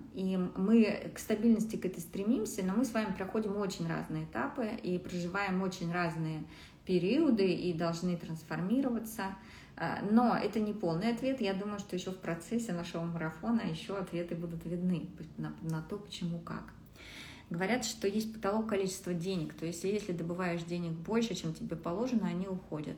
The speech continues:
Это тоже каналы. Это только говорят. Я не знаю, как тебе, э, как, как, эм, как это, э,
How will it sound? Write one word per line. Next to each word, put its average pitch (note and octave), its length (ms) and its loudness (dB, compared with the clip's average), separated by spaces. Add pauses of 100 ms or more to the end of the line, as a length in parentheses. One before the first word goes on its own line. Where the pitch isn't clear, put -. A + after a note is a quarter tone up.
Это - 160 -8
тоже F#3 220 -8
каналы. G#3+ 440 -2
Это A#3+ 180 0
только C#4 220 -2
говорят. G3+ 600 0
Я G3+ 80 -8
не F#3+ 200 -6
знаю, F3 340 -4
как - 240 -8
тебе, D#3 480 -4
э, D#3+ 360 -6
как, E3 220 -8 (340)
как, - 300 -6
эм, E3+ 580 0
как F3 220 -4
это, D#3+ 340 -2 (640)
э, - 200 -8